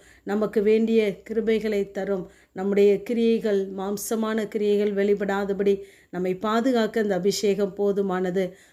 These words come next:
ஆகவே, நம்முடைய வழிகள் கர்த்தருக்கு பிரியமாய் இருக்குமானால், நமக்கு விரோதமாய் எழும்புகிற சத்துருக்கள், நமக்கு விரோதமாய் எழும்பின மனிதர்கள் அனைவரும்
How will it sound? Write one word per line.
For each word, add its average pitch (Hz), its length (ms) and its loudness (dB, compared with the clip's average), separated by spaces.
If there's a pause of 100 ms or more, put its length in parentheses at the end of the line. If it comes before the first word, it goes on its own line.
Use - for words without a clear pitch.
ஆகவே, 196 680 0
நம்முடைய 196 560 2
வழிகள் 202 400 0
கர்த்தருக்கு 233 520 -6
பிரியமாய் 208 500 -4
இருக்குமானால், 190 680 -4 (240)
நமக்கு 185 320 -2
விரோதமாய் 202 640 2
எழும்புகிற 202 500 0 (100)
சத்துருக்கள், 202 560 -2 (260)
நமக்கு 202 340 -2
விரோதமாய் 220 640 2
எழும்பின 214 380 0
மனிதர்கள் 220 600 0
அனைவரும் 202 640 -2